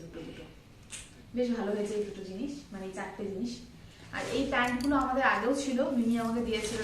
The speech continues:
রেখেছিল। ভীষণ গরম হয়, খুব সুন্দর গরম হয়, খুব ভালো লাগে। আর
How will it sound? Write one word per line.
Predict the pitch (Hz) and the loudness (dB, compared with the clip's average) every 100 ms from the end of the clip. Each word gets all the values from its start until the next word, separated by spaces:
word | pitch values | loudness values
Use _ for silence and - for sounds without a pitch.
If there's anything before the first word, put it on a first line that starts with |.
| 202 | 0
রেখেছিল। | 196 202 202 277 - - - - - | 0 0 -2 -2 -4 -6 -8 -8 -4
ভীষণ | 233 233 349 370 370 214 | -2 0 2 2 4 4
গরম | 220 226 | 4 4
হয়, | 196 - | 0 -2
খুব | 285 285 | -2 -2
সুন্দর | 247 240 247 196 | 4 6 6 4
গরম | 185 185 | 2 0
হয়, | 180 - - - | -2 -4 -6 -6
খুব | 277 233 | -2 0
ভালো | 226 170 | 0 0
লাগে। | 156 151 - - - - - - - - - | -4 -6 -10 -14 -14 -12 -14 -16 -18 -12 -4
আর | 202 | -2